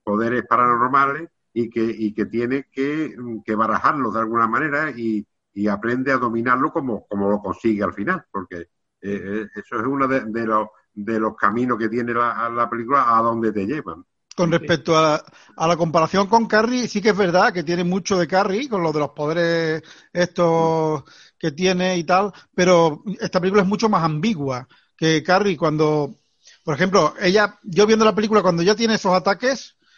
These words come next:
Speaker 2: uno no sabe si son simplemente ataques de ansiedad muy fuertes que le dan.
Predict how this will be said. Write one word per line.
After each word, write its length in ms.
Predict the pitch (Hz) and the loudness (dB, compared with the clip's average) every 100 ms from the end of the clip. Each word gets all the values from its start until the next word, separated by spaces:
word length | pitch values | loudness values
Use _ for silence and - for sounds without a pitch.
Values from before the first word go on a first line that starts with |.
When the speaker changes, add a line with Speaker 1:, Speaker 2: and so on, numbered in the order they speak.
| _ _ - | _ _ -4
Speaker 2:
uno 240 | 180 226 | 2 4
no 120 | 226 | 4
sabe 240 | - 220 220 | 4 4 2
si 100 | 185 | 2
son 200 | 208 185 | 0 2
simplemente 500 | 196 190 202 175 165 | 0 0 0 2 0
ataques 320 | 147 175 175 | 0 0 0
de 100 | 190 | 2
ansiedad 600 | 185 - 160 151 208 320 _ _ _ _ _ _ _ _ _ _ _ | 0 0 0 0 -2 -6 _ _ _ _ _ _ _ _ _ _ _
muy 320 | - 170 185 175 | -2 0 2 0
fuertes 720 | 160 180 180 247 285 - _ | 2 2 2 0 -2 -4 _
que 100 | - | -6
le 100 | 165 | 0
dan. 300 | 160 180 254 | 2 2 0